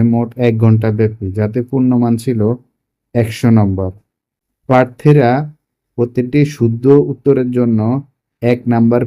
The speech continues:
পেয়েছেন এবং প্রতিটি ভুল উত্তরের জন্য শূন্য দশমিক পাঁচ নাম্বার কাটা গিয়েছে। তো কথা না বাড়িয়ে চলুন শুরু করা যাক। শিলাইদহ ছাড়া রবীন্দ্রনাথ বাংলাদেশের আর কোন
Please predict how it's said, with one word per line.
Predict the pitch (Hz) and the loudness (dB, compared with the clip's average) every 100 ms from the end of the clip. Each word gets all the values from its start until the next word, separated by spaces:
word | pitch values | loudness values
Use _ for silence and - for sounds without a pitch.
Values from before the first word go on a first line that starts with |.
| - | 0
পেয়েছেন | 120 110 110 - 113 131 - 113 | 2 2 0 -2 -2 -2 -6 -4
এবং | 104 110 117 110 110 - _ _ _ | -2 0 0 0 -4 -12 _ _ _
প্রতিটি | 110 110 117 117 127 | -8 -4 -4 -2 -2
ভুল | 107 107 131 | 0 0 2
উত্তরের | 143 143 139 127 123 | 2 2 -2 -2 -2
জন্য | 127 123 107 123 143 _ _ _ | 0 0 0 -2 -6 _ _ _
শূন্য | - - 127 131 | -4 2 4 2
দশমিক | 131 135 - 131 135 127 - | 0 -2 -2 -2 -2 -4 -6
পাঁচ | 123 120 - | -4 -4 -6
নাম্বার | 113 107 113 117 117 _ _ _ _ _ | -2 0 0 -2 -4 _ _ _ _ _
কাটা | 113 107 104 | -4 -2 -2
গিয়েছে। | 95 95 92 90 87 101 _ _ _ _ _ _ | -2 -4 -8 -14 -12 -14 _ _ _ _ _ _
তো | 147 | -2
কথা | 147 147 147 151 | 2 2 4 2
না | 156 | 2
বাড়িয়ে | 151 156 156 160 | 4 4 2 -2
চলুন | 151 151 143 156 | -2 0 0 -2
শুরু | 147 151 139 | -2 -4 -4
করা | 139 139 135 | -2 -2 -2
যাক। | 131 135 - _ _ _ _ | -2 -6 -12 _ _ _ _
শিলাইদহ | - - 147 156 156 156 143 160 | -4 2 4 4 4 4 4 0
ছাড়া | 156 135 120 120 160 - _ _ - | 0 0 0 0 -4 -8 _ _ -4
রবীন্দ্রনাথ | 131 139 143 143 135 139 139 135 135 | 0 2 2 2 0 2 2 0 -2
বাংলাদেশের | 131 131 131 127 127 - 147 - | 0 2 2 0 -2 -2 -2 -2
আর | 139 127 | -4 -2
কোন | 123 - 175 | -2 -2 -2